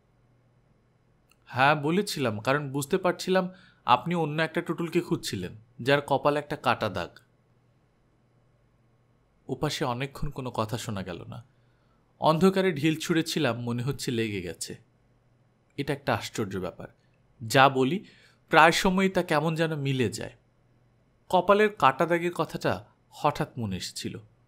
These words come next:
ভাগ্যিস এসেছিল। হ্যালো, আ-, আপনি কোন হাসপাতালে আছেন? কেন, দেখতে আসবেন?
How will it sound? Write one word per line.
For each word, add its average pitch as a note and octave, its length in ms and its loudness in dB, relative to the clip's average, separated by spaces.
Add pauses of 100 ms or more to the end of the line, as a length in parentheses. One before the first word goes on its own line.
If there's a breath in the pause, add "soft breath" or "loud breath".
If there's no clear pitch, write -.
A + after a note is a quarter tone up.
(320)
ভাগ্যিস G#2 440 -4
এসেছিল। A#2 500 -6 (1800)
হ্যালো, D3+ 420 4 (500 loud breath)
আ-, - 40 0
আপনি E3+ 360 0
কোন G3 220 2
হাসপাতালে G3 480 4
আছেন? F3+ 320 2 (1700)
কেন, C3 280 0 (240)
দেখতে B2+ 280 2
আসবেন? D#3+ 420 0